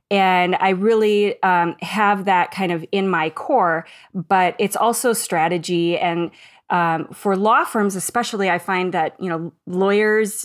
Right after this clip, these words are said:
don't learn this stuff in law school. They don't learn the kind of things I learned in business school about how to set up a business and ho-, what a P and L is and, <laughs> you know, all of those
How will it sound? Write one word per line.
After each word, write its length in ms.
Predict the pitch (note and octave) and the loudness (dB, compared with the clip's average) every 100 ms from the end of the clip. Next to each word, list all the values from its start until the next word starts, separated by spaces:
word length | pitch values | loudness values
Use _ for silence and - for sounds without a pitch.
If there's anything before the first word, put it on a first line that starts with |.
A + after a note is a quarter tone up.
| F3+ | -2
don't 360 | G3 F#3+ G3 F#3+ | 0 2 0 -2
learn 260 | G#3 D#4 | 0 0
this 140 | D4+ - | 0 0
stuff 260 | G#3+ G3 | -2 0
in 140 | G3 F3 | 0 0
law 160 | F3 | 0
school. 280 | F3 G3 F3+ | -2 -4 0
They 120 | F#3 | 0
don't 260 | G3 G3 - G3 | 0 -2 -4 -2
learn 240 | G#3 B3+ | 0 0
the 80 | C4+ | 0
kind 160 | A#3 | -2
of 60 | G3 | -2
things 200 | F#3 F3+ | -4 -2
I 260 | - G3 A3 | 0 2 2
learned 400 | G#3 F#3+ F#3+ F#3 | 2 2 0 0
in 340 | F#3+ F3+ F3 | -2 -2 0
business 360 | E4 G4+ F4 G#3 | 0 0 0 -2
school 360 | - G3 F#3 | 0 2 2
about 420 | F#3 F3 F3 - - - - | 2 2 2 -2 -16 -20 -2
how 160 | F#3 | 0
to 80 | G3 | 0
set 160 | G#3+ G#3+ | -2 -2
up 80 | |
a 40 | A#3+ | -2
business 560 | D4+ C4+ A3+ F3 F3 | -2 -2 0 0 0
and 300 | F3+ E3+ F3+ F3 - _ | 0 0 -2 -6 -14 _
ho-, 220 | - E3+ | -8 -4
what 160 | F3+ F#3+ | 0 -2
a 60 | G3+ | -2
P 220 | C#4+ C4+ | -2 2
and 80 | D#4+ | 2
L 240 | F4+ D4 | 2 2
is 340 | A#3 G3+ F#3 | 2 2 2
and, 160 | G3 D#4+ | 2 2
<laughs> 120 | F#4 | 2
you 100 | D4+ | 2
know, 120 | - - | 4 2
all 120 | - D4+ | 4 2
of 140 | C4 | 4
those 340 | D4 B3+ A#3 | 2 2 -2